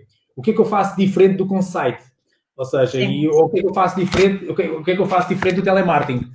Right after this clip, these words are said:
Speaker 1: Ahm,
Speaker 2: Sim.
Speaker 1: e-, então, a-, aqui a perspectiva é, ahm, eu, eu estou aqui, a perspectiva é pensar, tu, tu já que trabalhaste então com tantas empresas, com, com, com tantas pessoas, o que é que tu notas,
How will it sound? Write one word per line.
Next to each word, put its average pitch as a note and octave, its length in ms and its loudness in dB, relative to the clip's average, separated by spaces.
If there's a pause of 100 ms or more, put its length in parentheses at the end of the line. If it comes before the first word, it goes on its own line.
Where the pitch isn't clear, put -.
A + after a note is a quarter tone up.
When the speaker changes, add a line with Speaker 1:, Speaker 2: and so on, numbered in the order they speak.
(380)
Speaker 1:
Ahm, C#3+ 460 0
Speaker 2:
Sim. C#3+ 120 -8 (460)
Speaker 1:
e-, D3+ 240 -2
então, F3+ 380 4
a-, D#3 220 0
aqui G3+ 180 0
a - 20 2
perspectiva F#3+ 520 -2
é, F3+ 320 2 (420)
ahm, D3 720 -2 (1300)
eu, C#3+ 340 -2
eu D#3 240 2
estou F#3+ 160 4
aqui, G3 140 2
a - 20 2
perspectiva G3 400 0
é F#3 160 4
pensar, F3+ 500 0 (380)
tu, A3+ 80 0 (180)
tu G#3+ 120 4 (260)
já B3 80 4
que - 60 -6
trabalhaste G3+ 380 4
então G3 140 2
com G3+ 140 6
tantas F#3+ 260 4
empresas, E3+ 520 2
com, D#3+ 480 0
com, C#3 180 -6
com E3+ 140 2
tantas F#3 240 0
pessoas, F3 240 2
o G3 40 -2
que F#3+ 60 -2
é B3+ 60 4
que - 80 -8
tu G#3+ 80 0
notas, G3 500 0